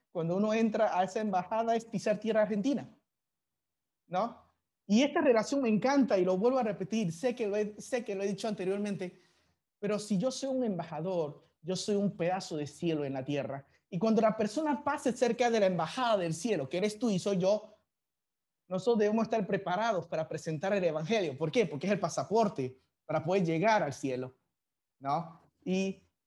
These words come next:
y realmente es un estímulo entender que, wow, cuando prediquemos el evangelio, podamos decirle a la gente que Dios tiene algo bueno para ti. Cuando tú confiesas tu pecado, cuando tú te arrepientes de tus pecados,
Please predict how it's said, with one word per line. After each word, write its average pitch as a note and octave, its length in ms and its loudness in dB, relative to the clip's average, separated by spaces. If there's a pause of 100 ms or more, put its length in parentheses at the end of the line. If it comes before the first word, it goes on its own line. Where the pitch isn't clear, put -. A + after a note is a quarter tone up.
(120)
y F#3+ 260 0
realmente B3 520 4
es C#4 40 6
un C#4 120 4
estímulo F#3 680 4
entender F#3 400 -2
que, G#3+ 80 -4
wow, F#3+ 420 0 (260)
cuando G#3+ 280 2
prediquemos C#4 560 0
el A3 100 0
evangelio, G3 640 -2
podamos G#3+ 480 -2 (200)
decirle C#4+ 540 2
a A3+ 40 4
la F#3 120 -2
gente F#3 520 0 (220)
que G#3+ 100 0
Dios B3+ 220 2
tiene C4 220 2
algo B3 220 2
bueno A#3 540 2
para F3 280 -4
ti. G#3+ 600 -2
Cuando A3 260 0
tú C4+ 240 -2
confiesas B3+ 640 -2
tu A3+ 120 -4
pecado, A3+ 500 -2
cuando G3 240 -8
tú - 300 -8
te B3 80 0
arrepientes A#3+ 600 -2
de G#3 60 2
tus A3 180 -8
pecados, A3 600 -4